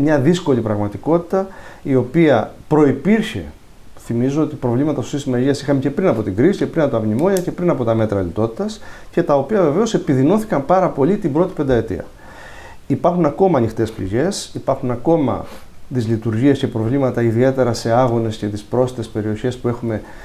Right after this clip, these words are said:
μια αντικειμενική δυσκολία να καλυφθούν οι θέσεις που έχουμε προκηρύξει με γιατρούς. Αυτό είναι ένα μεγάλο πρόβλημα, κυρίως λόγω της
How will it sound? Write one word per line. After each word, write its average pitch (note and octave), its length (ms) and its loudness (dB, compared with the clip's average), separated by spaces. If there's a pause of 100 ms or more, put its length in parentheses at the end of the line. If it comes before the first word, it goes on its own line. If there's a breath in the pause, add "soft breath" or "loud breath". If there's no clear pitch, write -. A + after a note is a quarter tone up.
(160 loud breath)
μια B2 180 0
αντικειμενική A#2 500 0
δυσκολία A#2+ 720 0 (120)
να A2+ 160 -2
καλυφθούν B2+ 720 0
οι A2+ 80 -6
θέσεις C#3 480 -2
που - 160 -4
έχουμε A#2+ 240 -2
προκηρύξει A2 580 -4
με A2+ 160 2
γιατρούς. G#2+ 640 -2 (360 loud breath)
Αυτό B2+ 300 0
είναι B2 120 2
ένα A#2 140 2
μεγάλο A2+ 400 2
πρόβλημα, B2+ 300 0
κυρίως B2 320 2
λόγω A#2+ 220 2
της - 380 -10